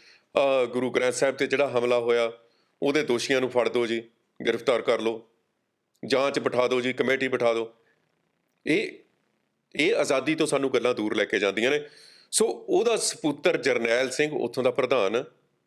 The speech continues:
ਤੇ ਇੱਕ ਹੋਰ ਬੀਬੀ ਆ, ਬੀਬੀ ਜੀ ਦਾ ਮੈਂ ਨਾਮ ਨਹੀਂ ਲਵਾਂਗਾ ਹਾਲੇ,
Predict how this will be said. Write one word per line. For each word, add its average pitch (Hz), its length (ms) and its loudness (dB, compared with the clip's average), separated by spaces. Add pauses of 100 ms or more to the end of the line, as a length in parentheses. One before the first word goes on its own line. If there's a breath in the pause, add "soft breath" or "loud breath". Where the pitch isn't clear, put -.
(220)
ਤੇ 147 400 -2 (160)
ਇੱਕ 151 280 -2
ਹੋਰ 135 360 0
ਬੀਬੀ 117 400 0
ਆ, 127 100 4
ਬੀਬੀ 123 300 -2
ਜੀ 135 140 -2
ਦਾ 131 100 2
ਮੈਂ 127 160 0
ਨਾਮ 104 220 0
ਨਹੀਂ 101 120 0
ਲਵਾਂਗਾ 107 340 2
ਹਾਲੇ, 135 200 0